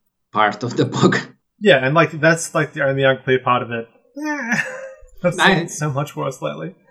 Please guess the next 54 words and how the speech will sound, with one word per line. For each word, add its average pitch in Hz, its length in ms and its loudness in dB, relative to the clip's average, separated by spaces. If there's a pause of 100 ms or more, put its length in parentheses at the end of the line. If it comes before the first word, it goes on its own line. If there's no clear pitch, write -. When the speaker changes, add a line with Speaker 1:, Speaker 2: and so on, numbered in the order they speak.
(140)
Speaker 1:
Uh, 147 320 2
I've, 123 520 0
oh 107 160 -6
god, 90 400 -8 (120)
yes. 98 380 -10 (680)
Uh, 113 540 -2
I 117 140 -4
mean, 123 420 0 (880)
I 147 100 0
mean, 160 340 2
uh, 143 200 -2
um, 131 840 2 (280)
speaking 110 420 -6
about 104 340 -4
clear 107 260 -4
writing, 110 460 -4 (100)
I 135 140 0
am 214 180 4
a 202 60 6
Chain 196 240 6
of - 120 0
Command 156 380 2
fan, 101 340 -4
so. 98 280 -10
<laughs> - 480 -8
Speaker 2:
And 220 140 -2
it's, 233 180 -6
it's 190 200 0
such 202 220 0
an 190 60 -2
easy 156 180 -2
thing 156 180 -6
to 139 80 -8
be 135 80 -8
like 135 200 2
with 131 100 -4
your 127 80 -8
opponent, 139 380 -2
"Okay, 135 200 4
I've 131 160 2
got 156 120 -2
a 135 40 0
full 143 220 -4
scene. 131 240 -4
Do 123 100 -8
I 120 40 -6
get 135 80 -2
a 131 100 -2
free 226 140 0
one, 240 260 0
or 160 80 -8 (400)
do 143 60 -8
I 127 40 -6
get, 131 180 -4